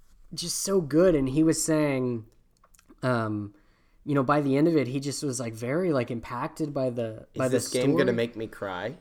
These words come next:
Speaker 1: I
Speaker 2: Is
Speaker 1: don't
Speaker 2: that
Speaker 1: know.
Speaker 2: what
Speaker 1: May-, may-, it's, that's
Speaker 2: Telltale
Speaker 1: not
Speaker 2: games make me cry
Speaker 1: Yeah.
Speaker 2: all the time.
Speaker 1: Yeah. So I don't know. Maybe. Um,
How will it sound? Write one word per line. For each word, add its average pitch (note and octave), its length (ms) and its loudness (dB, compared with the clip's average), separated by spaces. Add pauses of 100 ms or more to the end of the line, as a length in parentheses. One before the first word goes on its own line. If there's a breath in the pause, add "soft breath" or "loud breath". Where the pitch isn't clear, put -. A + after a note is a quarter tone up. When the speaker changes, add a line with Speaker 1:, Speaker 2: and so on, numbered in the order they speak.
Speaker 1:
I - 100 -10
Speaker 2:
Is D#3+ 60 -4
Speaker 1:
don't G#3 60 -2
Speaker 2:
that G#3+ 120 0
Speaker 1:
know. C#4+ 100 4
Speaker 2:
what - 180 2
Speaker 1:
May-, C3+ 260 0 (140)
may-, C#3+ 200 -8
it's, D3+ 240 -2
that's D#3+ 120 0
Speaker 2:
Telltale F#3+ 360 6
Speaker 1:
not C3 80 0
Speaker 2:
games A2+ 260 -2
make G#2+ 180 -6
me G#2+ 100 -10
cry G#2+ 360 -2
Speaker 1:
Yeah. D#3+ 320 6
Speaker 2:
all B2+ 80 6
the C#3+ 100 2
time. D#3+ 400 0
Speaker 1:
Yeah. D#3+ 300 4
So C#3+ 420 0
I D3 160 0
don't C#4+ 140 4
know. B3+ 180 4
Maybe. D#3 540 2 (200)
Um, A2+ 520 -6